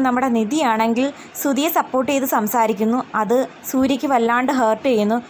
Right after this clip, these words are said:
വീട്ടിൽ വന്നിട്ടും ചൂടായിക്കൊണ്ടിരിക്കുന്ന അയാൾ നിധിയെ കാണുമ്പോൾ ചോദിക്കുന്നുണ്ട്, "എൻ്റെ ഭാഗത്താ തെറ്റെന്ന് നീ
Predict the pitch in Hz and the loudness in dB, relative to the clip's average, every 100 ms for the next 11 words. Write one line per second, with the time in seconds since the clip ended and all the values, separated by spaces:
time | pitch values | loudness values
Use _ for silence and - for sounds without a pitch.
0 | - 233 247 240 302 247 233 254 294 - | -10 -2 -2 0 0 0 0 -2 -4 -6
1 | - - - - 254 294 302 311 294 269 | -20 -20 -10 -2 0 2 2 2 0 0
2 | 240 247 247 226 220 254 269 - - 220 | 0 0 2 2 2 2 -2 -12 -10 -2
3 | 226 285 302 262 240 247 285 240 233 226 | 0 0 0 0 0 0 0 0 2 0
4 | 220 220 - - - 240 269 311 294 254 | 0 -2 -6 -20 -6 -2 0 2 0 0
5 | 254 269 262 240 254 254 254 | 0 -2 0 0 0 2 2